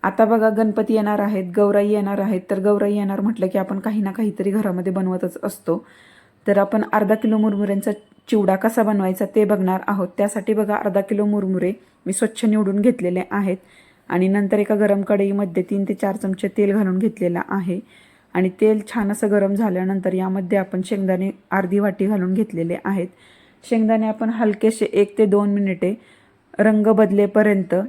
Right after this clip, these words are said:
छान असे परतून घेणार आहोत बघा. एक ते दोन मिनिटांमध्ये शेंगदाण्यांचा रंग पण लगेच बदलायला लागतो आणि बघा, शेंगदाणे हलकेसे आवाज करतात, अशा वेळेला शेंगदाणे आपण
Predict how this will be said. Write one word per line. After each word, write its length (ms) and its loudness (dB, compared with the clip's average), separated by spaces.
छान 240 0
असे 160 -2
परतून 440 0
घेणार 380 2
आहोत 220 -2
बघा. 320 0
एक 220 0
ते 60 4
दोन 220 2
मिनिटांमध्ये 580 0
शेंगदाण्यांचा 640 -2
रंग 220 -2
पण 200 -2
लगेच 360 0
बदलायला 440 2
लागतो 460 -4
आणि 220 2
बघा, 220 2
शेंगदाणे 540 0
हलकेसे 840 2
आवाज 360 4
करतात, 480 -2
अशा 220 -2
वेळेला 340 2
शेंगदाणे 420 0
आपण 300 -2